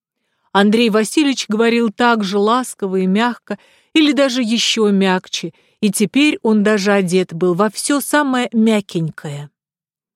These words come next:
«Был? А где же он теперь?» «Он умер, но умер здесь. Ведь здесь его семейство, и здесь его похоронили, перст Божий. Аврора ему поставила очень хороший памятник на большом кладбище.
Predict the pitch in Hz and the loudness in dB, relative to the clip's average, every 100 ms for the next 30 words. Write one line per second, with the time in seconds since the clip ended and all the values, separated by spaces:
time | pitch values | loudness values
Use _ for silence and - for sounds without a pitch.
0 | _ 170 147 208 269 277 _ _ _ - | _ -8 0 2 2 -2 _ _ _ -2
1 | 202 226 214 214 196 202 - 202 202 _ | 0 0 0 0 0 -4 -4 -4 -4 _
2 | _ _ _ _ _ - 330 359 - 294 | _ _ _ _ _ 0 2 2 0 0
3 | 320 311 269 262 247 - 247 320 - 220 | 2 0 -4 -6 -8 -2 2 2 0 0
4 | 269 294 320 247 175 160 196 226 - - | 0 0 0 -2 -2 0 0 0 -4 -12
5 | - _ _ - _ _ 185 294 233 190 | -16 _ _ -20 _ _ 0 2 2 2
6 | 320 - 233 240 - 208 185 202 254 - | 0 0 -2 -2 0 0 2 0 -2 -8
7 | 208 214 208 160 190 285 - 190 226 226 | -6 -2 -2 0 0 0 -2 -4 -2 -4
8 | - 196 170 160 185 220 214 190 - 285 | -4 -4 -2 0 0 -2 -4 -10 -4 -2
9 | 320 302 - 160 160 147 143 139 - _ | -2 -4 -8 -4 -2 -2 -8 -14 -18 _
10 | _ _ _ - 226 247 285 349 294 220 | _ _ _ -2 0 2 2 2 0 0
11 | 226 240 226 208 226 233 233 202 208 262 | 0 0 -2 -2 -2 0 0 2 0 -2
12 | 247 208 185 175 202 - 180 180 202 240 | -4 -2 -2 -2 -2 -6 -6 -2 -2 -2
13 | 226 202 196 - 180 175 170 - 220 226 | -2 -4 -4 -2 -2 -2 -4 -4 -4 -4
14 | - 165 202 196 190 - - 175 | -4 -4 -4 -4 -10 -12 -14 -18